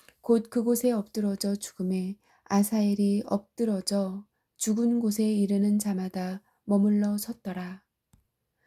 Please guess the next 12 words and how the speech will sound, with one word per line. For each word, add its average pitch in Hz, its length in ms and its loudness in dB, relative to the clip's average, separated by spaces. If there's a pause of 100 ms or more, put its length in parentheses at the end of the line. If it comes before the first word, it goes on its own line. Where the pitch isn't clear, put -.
(300)
요압과 233 800 0
아비새가 208 840 -2 (420)
아브넬의 226 640 2
뒤를 214 320 0
쫓아 202 560 -4
기브온 208 500 2
거친 214 420 0
땅의 196 360 2
길가 190 680 -2 (720)
기아 220 320 4
맞은편 220 800 0
쪽에, 196 540 -4